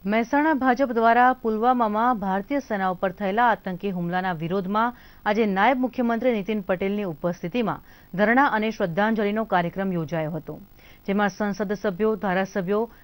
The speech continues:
નગરસેવકો સહિતના પદાધિકારીઓ અને આગેવાનોએ ઉપસ્થિત રહીને શહીદ જવાનોને શ્રદ્ધાંજલિ આપી હતી. આ પ્રસંગે મહેસાણા જિલ્લા ભાજપ દ્વારા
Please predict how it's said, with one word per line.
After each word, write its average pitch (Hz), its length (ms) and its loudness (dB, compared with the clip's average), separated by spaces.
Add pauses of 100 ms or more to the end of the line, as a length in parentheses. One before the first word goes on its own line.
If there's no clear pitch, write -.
નગરસેવકો 208 720 0
સહિતના 185 420 -2
પદાધિકારીઓ 175 760 -2
અને 208 200 -2
આગેવાનોએ 185 600 0 (320)
ઉપસ્થિત 247 500 0
રહીને 202 300 0 (100)
શહીદ 233 380 -2
જવાનોને 170 540 -2 (260)
શ્રદ્ધાંજલિ 190 640 0
આપી 160 260 -6
હતી. 156 220 -8 (580)
આ 202 80 4
પ્રસંગે 285 440 2
મહેસાણા 247 500 2
જિલ્લા 233 220 4
ભાજપ 202 360 -2
દ્વારા 190 380 4